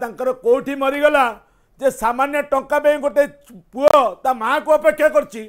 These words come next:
ତାକୁ ତଡ଼ି ଦିଆଯାଉଛି? ଏ ମାନବିକତା କୋଉଠି ମରିଗଲା ଯେ ଗୋଟେ ଲୋକକୁ ମଲା ପରେ ମଧ୍ୟ ଆଠ ଘଣ୍ଟା ମେଡିକାଲରେ ପୁରା ହଉଛି? ଏ ମାନବିକତାଟା କୋଉଠି ମରିଗଲା? ଯୋଉ ଲୋକର କିଡନୀଟାକୁ ଚୋରି କରିକି ଆଉ ଗୋଟେ କିଡନୀ ଟ୍ରାନ୍ସପ୍ଲାଣ୍ଟ କରାଯାଉଛି,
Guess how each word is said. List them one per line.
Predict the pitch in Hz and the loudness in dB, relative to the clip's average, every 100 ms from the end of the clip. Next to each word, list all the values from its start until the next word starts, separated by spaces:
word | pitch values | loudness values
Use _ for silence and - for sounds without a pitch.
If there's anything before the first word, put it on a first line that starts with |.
| _ _ _ _ | _ _ _ _
ତାକୁ | 247 254 339 | -8 -6 -4
ତଡ଼ି | 339 330 311 | 2 2 4
ଦିଆଯାଉଛି? | 302 277 240 - 208 196 _ _ _ - | 2 4 0 -8 -18 -20 _ _ _ -4
ଏ | 269 | -2
ମାନବିକତା | 269 277 302 302 302 320 311 | -2 -2 -4 0 2 2 0
କୋଉଠି | 311 349 349 | 0 2 2
ମରିଗଲା | 339 320 294 254 226 226 _ _ _ 247 | 2 2 0 0 -4 -10 _ _ _ _
ଯେ | 302 | -4
ଗୋଟେ | 302 302 | 0 0
ଲୋକକୁ | 285 269 269 320 330 311 | 0 -2 -2 -4 -4 -4
ମଲା | 285 302 320 320 | -4 0 0 0
ପରେ | 302 320 320 | 0 0 0
ମଧ୍ୟ | 311 320 | -2 0
ଆଠ | 302 - 285 302 | -2 -2 -2 0
ଘଣ୍ଟା | 320 320 320 | 0 0 -4
ମେଡିକାଲରେ | 311 311 302 302 302 | -4 -4 -2 -2 -2
ପୁରା | 294 | -4
ହଉଛି? | 277 156 233 233 _ _ _ - | -4 -8 -18 -20 _ _ _ -4
ଏ | 320 | -2
ମାନବିକତାଟା | 311 311 320 320 320 330 311 311 | -2 -4 -8 -6 -6 -2 -4 -2
କୋଉଠି | 339 359 | -4 -2
ମରିଗଲା? | 339 320 302 262 240 233 _ _ _ 147 | -2 0 0 -2 -4 -8 _ _ _ _
ଯୋଉ | 240 311 | 4 4
ଲୋକର | 294 285 311 311 320 320 | 4 0 2 2 2 0
କିଡନୀଟାକୁ | 294 226 311 320 320 - - | -12 -14 -12 -4 -4 -4 -10
ଚୋରି | - 285 311 | -2 -2 0
କରିକି | 302 302 311 | -4 -4 -4
ଆଉ | 302 302 | -2 -4
ଗୋଟେ | 302 302 | -6 -12
କିଡନୀ | 285 269 311 _ | -16 -14 -18 _
ଟ୍ରାନ୍ସପ୍ଲାଣ୍ଟ | 294 285 262 302 - | -14 -14 -14 -16 -12
କରାଯାଉଛି, | 269 247 226 208 | -12 -12 -14 -18